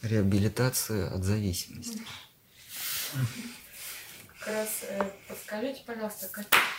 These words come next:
Speaker 2: какие можно привести доказательства, что мир существует в нашем сознании?
Speaker 1: Какие доказательства? Значит, об этом,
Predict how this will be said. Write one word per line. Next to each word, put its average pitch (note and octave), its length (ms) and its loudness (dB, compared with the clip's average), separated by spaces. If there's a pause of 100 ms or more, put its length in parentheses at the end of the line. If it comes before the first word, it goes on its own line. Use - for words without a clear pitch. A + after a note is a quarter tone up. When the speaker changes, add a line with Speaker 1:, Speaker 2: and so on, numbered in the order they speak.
(160)
Speaker 2:
какие C4 420 -4
можно A#3 380 2
привести G#3 460 -4
доказательства, G#3 840 0 (360)
что - 180 -12
мир G#3 260 -2
существует G3+ 640 -12 (380)
в G3 60 -14
нашем F3+ 320 -12
сознании? G3 340 -12 (2000)
Speaker 1:
Какие G#2 360 6
доказательства? B2 1080 4 (2250)
Значит, G2+ 560 8
об G2+ 320 10
этом, A2 540 10